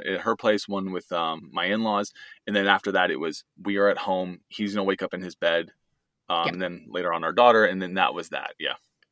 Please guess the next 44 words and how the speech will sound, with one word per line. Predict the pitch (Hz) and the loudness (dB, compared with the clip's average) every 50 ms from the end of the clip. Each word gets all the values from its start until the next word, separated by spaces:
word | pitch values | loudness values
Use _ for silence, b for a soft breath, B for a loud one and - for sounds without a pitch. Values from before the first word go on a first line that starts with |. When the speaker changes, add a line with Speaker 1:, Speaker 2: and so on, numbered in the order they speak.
| _ _ | _ _
Speaker 2:
Yeah. | - 165 - - - B B B B B B B B | -6 -6 -6 -6 -10 B B B B B B B B
So | - - 196 | 2 4 4
we, | 196 185 180 208 233 247 247 247 247 247 240 - - _ _ _ _ _ _ _ _ _ _ _ _ _ _ _ | 4 4 2 2 2 4 4 4 4 4 2 0 -4 _ _ _ _ _ _ _ _ _ _ _ _ _ _ _
it | - 196 | 2 4
was | 196 202 185 | 4 4 4
really | 208 254 302 294 240 | 4 4 6 6 4
hard | - - 202 202 196 | 4 4 4 4 4
for | - - 156 | 2 0 -2
us | 156 - | 0 -2
to | - 170 | -4 -2
draw | 156 165 156 160 | 0 0 2 2
that | 160 160 - - | 2 2 0 0
line | 160 160 160 160 160 156 156 156 147 - | 0 -2 0 0 0 -2 -2 -4 -4 0
before | - 170 - - 165 160 | 0 0 2 2 2 2
we | 160 143 | 0 0
had | 131 147 143 - | -2 -4 -4 -4
kids, | - - 151 135 139 - | -2 -2 0 0 -2 -4
'cause | - - 160 | -4 -6 -6
it | 160 | -4
was | - 156 - | -4 -4 -4
like, | 156 147 147 - - | -4 -4 -4 -4 0
"Well, | 180 175 175 160 - - _ _ _ - | 2 2 2 2 0 -6 _ _ _ -12
why?" | 170 147 143 147 160 156 117 - - - - _ _ _ _ _ _ _ | -8 -6 -2 0 0 0 0 0 -4 -8 -14 _ _ _ _ _ _ _
Like, | 180 180 - | 2 4 6
we | 196 208 | 6 8
weren't | 202 214 208 | 8 8 8
gonna | - 208 185 | 6 6 4
make | 180 160 143 | 4 2 2
you | - 165 185 | 0 0 0
travel. | 190 - - 143 139 151 165 | 2 2 0 0 2 2 2
You'd | 160 170 175 | 2 4 6
already | 180 170 165 151 | 6 6 4 2
drawn | 143 160 143 143 147 | 0 -2 -2 -2 -4
the | 143 | -4
line. | 139 131 127 123 156 185 180 B B B B B B B B B B _ _ | -6 -6 -6 -4 -4 -4 -4 B B B B B B B B B B _ _
Um, | - 180 185 | 4 6 8
Speaker 1:
Exactly. | 180 180 180 180 180 185 | 10 10 10 8 8 8
Speaker 2:
we | 196 | 8
weren't | 208 214 208 | 8 8 8
gonna | 214 196 180 | 8 6 6
make | 180 180 175 165 - - - - _ _ _ _ _ _ _ _ _ - | 6 4 4 2 0 -4 -8 -10 _ _ _ _ _ _ _ _ _ 2
our | - 180 170 | 4 6 8
in-laws | - 208 214 202 190 190 185 180 180 | 8 8 8 8 8 8 6 6 6
or | 156 156 165 | 4 4 2